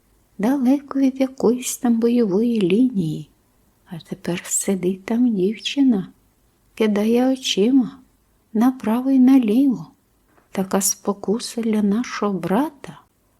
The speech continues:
а він, бідолаха, мусить іти на фронт кров свою проливати за таких,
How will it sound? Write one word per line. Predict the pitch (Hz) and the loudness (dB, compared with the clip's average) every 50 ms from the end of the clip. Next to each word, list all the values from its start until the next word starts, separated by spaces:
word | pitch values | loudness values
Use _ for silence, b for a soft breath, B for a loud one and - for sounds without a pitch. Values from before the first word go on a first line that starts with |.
| _ _ | _ _
а | 247 262 302 311 | -6 -4 -4 -4
він, | 285 226 240 277 285 285 277 247 | 0 2 2 2 4 4 4 4
бідолаха, | 226 247 247 269 269 262 247 214 214 254 277 - - - - - - - - _ _ _ _ _ _ _ _ _ _ _ _ | 4 4 4 4 4 4 4 2 0 -2 -4 -8 -12 -16 -16 -18 -20 -20 -20 _ _ _ _ _ _ _ _ _ _ _ _
мусить | 254 285 330 349 349 - - - - - - _ _ _ | 2 2 2 0 -4 -6 -8 -10 -12 -14 -16 _ _ _
іти | - 185 - 196 185 | -16 -8 -4 -2 0
на | 185 190 196 | 2 2 2
фронт | 190 - - 190 180 196 214 208 - | 0 0 0 0 2 2 2 0 -2
кров | - - - 196 220 - - | -4 -2 0 0 0 0 -4
свою | - - - 226 226 220 226 | -8 -6 -2 0 0 2 0
проливати | 220 - 208 214 220 220 220 214 196 165 160 190 240 247 - _ - 214 202 - - _ _ _ _ _ _ _ _ _ _ - | -2 -2 0 2 2 2 2 0 0 -2 -4 -6 -6 -8 -10 _ -8 -8 -8 -8 -12 _ _ _ _ _ _ _ _ _ _ -8
за | 165 156 165 160 - _ | -6 -4 -4 -6 -6 _
таких, | - 156 - _ - - 269 320 - - - | -8 -8 -8 _ -2 0 0 0 0 -4 -12